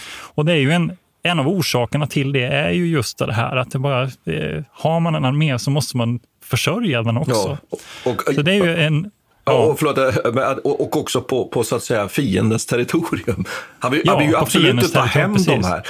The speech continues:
Speaker 2: utan han försöker ju hålla de här, liksom, i de tyska provinserna. De blir ju kvar långt,
Speaker 1: Mm.
Speaker 2: långt in på hösten, en del förband och sådär. Så jag håller med dig fullständigt. Och att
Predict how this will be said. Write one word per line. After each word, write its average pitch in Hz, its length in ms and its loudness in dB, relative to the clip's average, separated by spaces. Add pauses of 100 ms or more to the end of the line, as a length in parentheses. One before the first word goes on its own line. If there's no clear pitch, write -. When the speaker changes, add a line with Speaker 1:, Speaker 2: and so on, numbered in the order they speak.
(200)
Speaker 2:
utan 123 200 -4
han 120 140 -2
försöker 151 360 0
ju 139 40 0
hålla 123 340 0
de 131 160 0
här, 113 140 -2
liksom, 107 340 0
i - 20 2
de 110 140 -2
tyska 117 300 -2
provinserna. 117 680 0 (220)
De 110 140 0
blir 113 100 2
ju 147 80 0
kvar 127 280 0
långt, 127 240 0
Speaker 1:
Mm. 139 120 2
Speaker 2:
långt 101 140 -2
in 107 80 -2
på 113 120 -2
hösten, 139 440 -2
en 143 60 0
del 113 140 0
förband 92 480 0
och 92 60 0
sådär. 92 200 0 (280)
Så - 100 -4
jag 113 60 0
håller 160 180 0
med 170 180 0
dig 127 80 -2
fullständigt. 151 640 -2
Och 123 140 -2
att - 140 -4